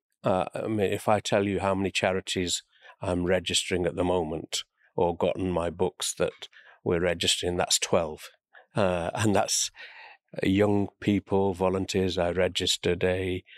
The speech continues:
uh, Afghan women's charity,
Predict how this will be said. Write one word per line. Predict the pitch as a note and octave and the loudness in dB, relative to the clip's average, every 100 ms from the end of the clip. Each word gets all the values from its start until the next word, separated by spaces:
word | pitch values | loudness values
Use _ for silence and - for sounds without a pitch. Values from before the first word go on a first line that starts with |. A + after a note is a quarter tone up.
| - - - | -18 -16 -10
uh, | A#2+ F2+ F2 F2 F2 | -2 0 0 0 0
Afghan | - - - F#2+ F2+ | 0 -2 0 0 2
women's | G2+ G#2+ G#2+ G2+ | 2 4 2 2
charity, | - F#2+ F#2+ F#2+ - F#2 | 0 2 2 0 -2 -2